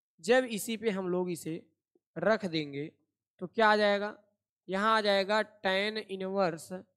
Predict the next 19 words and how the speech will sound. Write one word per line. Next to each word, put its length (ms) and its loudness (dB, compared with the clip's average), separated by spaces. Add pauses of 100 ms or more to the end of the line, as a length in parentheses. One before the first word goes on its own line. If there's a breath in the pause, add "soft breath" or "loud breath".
(400)
आ 140 4
जाएगा 380 2 (840)
वन 280 0
माइनस 440 0
cos 300 0
theta 320 -4
के 180 -6
स्थान 300 -8 (120)
पर 200 -10 (640)
टू 440 -2
sin 560 -2 (560)
square 640 0 (120)
theta 520 -4
by 200 0 (120)
टू 200 -6 (600)
upon 400 0
में 220 -2 (360)
sin 360 0
theta, 400 -6